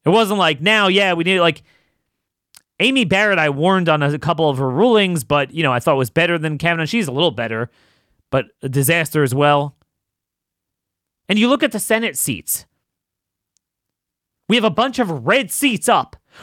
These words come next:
Where is the effort to change them? Roger Wickerbasket of Mississippi, he's up. He'll get a free pass. Trump will endorse him.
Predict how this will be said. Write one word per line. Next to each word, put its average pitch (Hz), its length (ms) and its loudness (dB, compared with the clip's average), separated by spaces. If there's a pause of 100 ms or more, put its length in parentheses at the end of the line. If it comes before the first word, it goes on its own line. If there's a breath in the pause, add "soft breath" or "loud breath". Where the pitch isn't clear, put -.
Where 226 420 4
is 220 240 -4
the 202 200 -4
effort 185 340 -4
to 165 100 -8
change 190 240 0
them? 156 100 -2 (220 loud breath)
Roger 220 460 2
Wickerbasket 185 840 2
of 156 200 0
Mississippi, 202 720 -2
he's 226 220 0
up. 156 240 -2 (1120)
He'll 196 100 2
get 190 140 0
a 170 40 0
free 170 180 -2
pass. 143 400 -2
Trump 156 260 -2
will 156 100 2
endorse 139 300 0
him. 117 80 -10